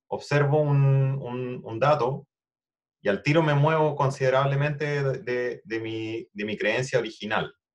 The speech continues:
Entonces con esto yo puedo moverme, ahí hay un dato, diez datos,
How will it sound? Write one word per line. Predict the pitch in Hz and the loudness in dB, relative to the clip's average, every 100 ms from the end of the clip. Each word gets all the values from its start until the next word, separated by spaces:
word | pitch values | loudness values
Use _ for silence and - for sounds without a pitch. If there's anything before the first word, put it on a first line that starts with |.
| _ | _
Entonces | 98 - 101 | -14 -14 -8
con | 101 | -6
esto | 113 120 | -6 -8
yo | 113 | -4
puedo | 117 113 | -4 -2
moverme, | 104 104 123 101 110 139 - _ _ _ - | -2 0 0 -2 -6 -8 -12 _ _ _ -8
ahí | 101 | -4
hay | 104 110 - | -4 -4 -8
un | 117 135 | -6 0
dato, | 92 90 117 139 - _ _ _ _ _ _ | 0 0 -4 -8 -10 _ _ _ _ _ _
diez | 95 131 156 | -2 0 2
datos, | 117 87 107 139 - _ | 2 0 0 -6 -8 _